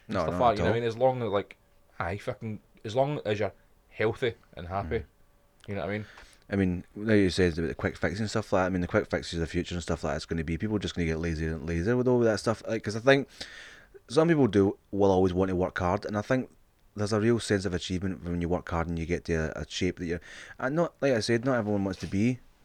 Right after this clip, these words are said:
Speaker 2: this ripped fucking thing. Some people just want to be big and strong, or some people want to be, like, nice and slim, or whatever. There's loads of different types, and if that's your thing,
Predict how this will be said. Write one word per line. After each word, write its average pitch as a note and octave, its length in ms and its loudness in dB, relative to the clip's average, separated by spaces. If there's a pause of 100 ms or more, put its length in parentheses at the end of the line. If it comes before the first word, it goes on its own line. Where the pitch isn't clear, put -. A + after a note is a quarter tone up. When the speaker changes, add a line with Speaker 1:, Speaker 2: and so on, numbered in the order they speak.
(180)
Speaker 2:
this F2 260 -2
ripped F2+ 500 -4
fucking F#2 340 -6
thing. F#2 300 -2
Some A#2 180 0
people G2 140 0
just F2 120 -8
want F#2+ 140 0
to F#2 140 0
be - 60 -16 (280)
big F2+ 140 0
and E2 100 -4
strong, F#2 360 2 (380)
or E2+ 80 -4
some F#2 160 -2
people F#2 140 2
want F2+ 140 0
to F2+ 40 -4
be, F2 100 -2
like, F2 220 -2
nice F#2+ 180 -4
and F#2 100 -8
slim, G2 400 0
or E2 120 -4 (320)
whatever. B2 340 6
There's G#2+ 300 2
loads A#2+ 160 4
of G2+ 80 2
different F#2 280 0
types, F#2+ 340 0
and F#2 220 -4
if F2+ 100 -2
that's F#2+ 260 -2
your F2+ 120 0
thing, F#2+ 360 -2